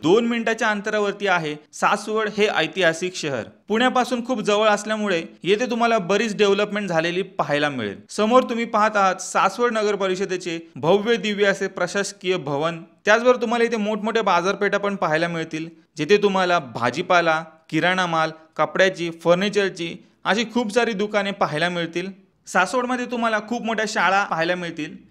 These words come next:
वाघिरे कॉलेज, आर्ट्स, कॉमर्स and सायन्स हे मोठे कॉलेज तुम्हाला इथे पाहायला मिळेल, जेथे तुम्ही पंधरावी पर्यंत शिक्षण इथे घेऊ शकता. तसेच सासवडमध्ये मोठमोठी हॉस्पिटल आहेत,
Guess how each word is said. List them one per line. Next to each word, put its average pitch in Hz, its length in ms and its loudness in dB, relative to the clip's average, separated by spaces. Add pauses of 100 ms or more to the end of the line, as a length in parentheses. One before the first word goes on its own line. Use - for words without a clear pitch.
वाघिरे 165 480 2
कॉलेज, 190 480 -2 (180)
आर्ट्स, 208 440 0
कॉमर्स 196 400 -4
and 202 100 -6
सायन्स 175 540 -2 (180)
हे 202 60 -2
मोठे 196 340 -2
कॉलेज 214 320 0
तुम्हाला 202 260 -4
इथे 196 180 -4
पाहायला 165 440 -4
मिळेल, 180 340 -6 (180)
जेथे 196 220 0
तुम्ही 240 200 -4
पंधरावी 208 480 0
पर्यंत 220 260 -4 (100)
शिक्षण 214 340 -8
इथे 214 180 -2
घेऊ 160 260 -2
शकता. 185 400 -4 (240)
तसेच 247 280 -2
सासवडमध्ये 233 580 0
मोठमोठी 214 460 -2
हॉस्पिटल 208 580 -2
आहेत, 180 240 0